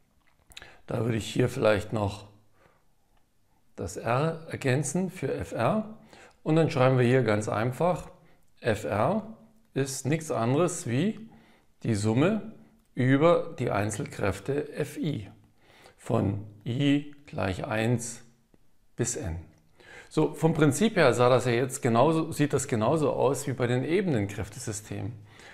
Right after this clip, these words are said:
Das Einzige ist jetzt, dass diese Kraft F I,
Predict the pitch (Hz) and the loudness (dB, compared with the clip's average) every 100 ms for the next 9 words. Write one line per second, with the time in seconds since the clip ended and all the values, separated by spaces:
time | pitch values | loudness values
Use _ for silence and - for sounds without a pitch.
0 | - - 104 - 113 143 180 165 170 165 | -10 -6 -2 0 2 0 2 2 2 -2
1 | - 180 180 - 131 - 135 117 - 113 | 0 0 -2 -6 -6 -2 0 -2 0 -2
2 | 110 - - - 98 - 254 127 190 220 | -2 -6 -18 -6 -6 -4 -6 0 0 0